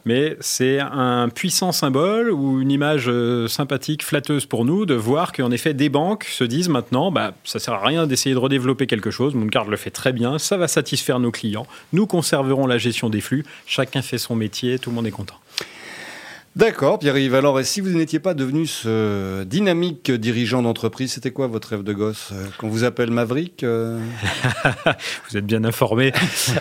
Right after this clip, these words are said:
Speaker 1: Euh, oui, habitant petit à côté d'une base, euh, aérienne militaire, euh, je rêvais de monter dans des,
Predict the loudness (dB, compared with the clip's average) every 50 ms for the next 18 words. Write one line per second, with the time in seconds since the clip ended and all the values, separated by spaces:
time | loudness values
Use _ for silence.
0 | 0 2 2 4 4 4 4 2 2 2 2 0 2 2 0 0 0 -2 0 2
1 | 4 4 4 4 4 4 2 2 2 0 0 2 2 2 2 0 0 0 0 0
2 | 0 0 0 0 0 2 2 4 4 4 2 0 0 0 0 2 2 2 2 2
3 | 2 2 4 4 4 4 4 4 4 4 6 4 4 4 2 2 2 2 2 2
4 | 2 -2 -4 -6 -10 -12 -12 -12 -10 -10 -12 -12 _ -6 -4 -4 -2 -4 -4 -4
5 | -6 -6 -6 -6 -6 -6 -4 0 2 2 2 2 2 2 2 2 2 0 0 0
6 | -2 0 0 -2 -2 -2 -4 -4 -6 -6 -6 -8